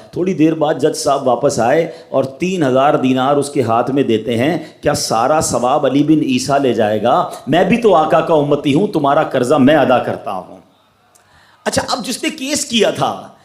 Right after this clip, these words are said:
सुभान अल्लाह, क्या माहौल था, क्या अंदाज था, क्या दिल थे, वो भी तो देख रहा है। कहता है, "मैं भी तो आका का उम्मती हूँ,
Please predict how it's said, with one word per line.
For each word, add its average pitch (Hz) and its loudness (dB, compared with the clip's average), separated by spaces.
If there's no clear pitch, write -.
सुभान 151 -6
अल्लाह, 123 -4
क्या 190 -4
माहौल 160 2
था, 135 -2
क्या 170 -2
अंदाज 147 0
था, 139 -2
क्या 226 0
दिल 185 0
थे, 175 4
वो - -4
भी 320 4
तो 320 2
देख 240 4
रहा 175 2
है। 110 -4
कहता 127 -14
है, 190 -12
"मैं 151 -6
भी 247 -6
तो 262 0
आका 220 2
का 208 0
उम्मती 165 2
हूँ, 160 -2